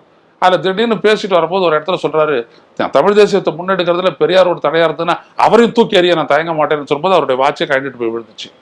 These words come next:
அந்த அளவுக்கு. நான் கேட்டேன், "இது சொல்றதுக்கு என்ன அவசியம் இருக்குது? பெரியார் எங்க அந்த இடத்துக்கு வர்றாரு?"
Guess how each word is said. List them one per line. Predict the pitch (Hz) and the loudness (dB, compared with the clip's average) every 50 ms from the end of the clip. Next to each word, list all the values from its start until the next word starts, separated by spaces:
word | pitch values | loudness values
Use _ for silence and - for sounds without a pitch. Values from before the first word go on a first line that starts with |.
| _ _ _ _ _ _ _ _ _ _ _ _ _ _ _ - - _ _ _ _ _ _ _ | _ _ _ _ _ _ _ _ _ _ _ _ _ _ _ -20 -20 _ _ _ _ _ _ _
அந்த | - 147 147 165 185 | -4 -2 2 4 4
அளவுக்கு. | 185 190 190 160 143 - _ _ _ _ _ _ _ _ _ _ _ _ _ _ _ _ _ _ | 4 4 2 0 -2 -10 _ _ _ _ _ _ _ _ _ _ _ _ _ _ _ _ _ _
நான் | - 233 262 262 | -8 -6 -6 -2
கேட்டேன், | 247 240 233 214 208 180 175 | -2 -2 -2 0 -2 -2 -2
"இது | 170 170 156 - 190 190 | -4 -4 -4 -2 -2 -2
சொல்றதுக்கு | 196 233 220 208 170 | -2 -2 -4 -4 -4
என்ன | 160 160 165 151 | -4 -4 -2 -2
அவசியம் | 135 123 131 143 - - 131 117 104 | -2 -2 -4 -6 -6 -6 -8 -6 -6
இருக்குது? | 95 95 90 95 104 - _ _ _ _ _ _ _ _ _ _ _ _ _ _ _ _ _ _ _ _ _ | -8 -10 -12 -14 -16 -20 _ _ _ _ _ _ _ _ _ _ _ _ _ _ _ _ _ _ _ _ _
பெரியார் | - 147 185 247 269 269 247 196 | 0 0 2 4 4 4 4 2
எங்க | 175 165 165 | 0 -4 -6
அந்த | 151 135 127 | -6 -4 -6
இடத்துக்கு | 117 123 - 120 117 107 101 | -6 -6 -8 -8 -8 -10 -10
வர்றாரு?" | 101 | -12